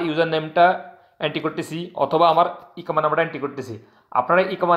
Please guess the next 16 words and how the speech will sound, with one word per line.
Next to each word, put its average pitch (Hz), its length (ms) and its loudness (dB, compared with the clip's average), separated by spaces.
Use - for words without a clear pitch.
নাম্বার 156 260 2
দিয়েও 196 200 4
আফসির 143 200 -6
log 143 100 -2
in 139 80 -10
করতে 147 180 -6
পারবেন। 113 200 -6
Then 151 180 4
এখানে 165 260 4
পাসওয়ার্ডটা 156 420 2
এন্ট্রি 160 180 -8
করতেছি 151 300 -6
আফসিরের 170 320 -4
log 139 160 2
in। 175 60 -6
এখন 185 140 4